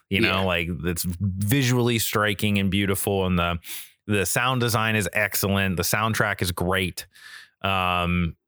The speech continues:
Speaker 1: you know, and, uh, and it just, it just really pops with a lot of life,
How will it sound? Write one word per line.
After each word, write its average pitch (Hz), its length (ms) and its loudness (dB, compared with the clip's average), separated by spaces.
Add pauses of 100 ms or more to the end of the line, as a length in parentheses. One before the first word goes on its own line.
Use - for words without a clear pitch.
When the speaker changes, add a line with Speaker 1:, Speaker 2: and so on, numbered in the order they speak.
(100)
Speaker 1:
you 92 120 0
know, 85 300 -2
and, 85 420 -2
uh, 87 320 0 (640)
and 151 140 0
it 160 100 0
just, - 300 0 (420)
it 160 100 2
just 160 180 -2
really 151 260 2
pops - 440 -2
with 110 140 0
a 92 80 -2
lot 95 200 0
of 82 80 0
life, - 520 -4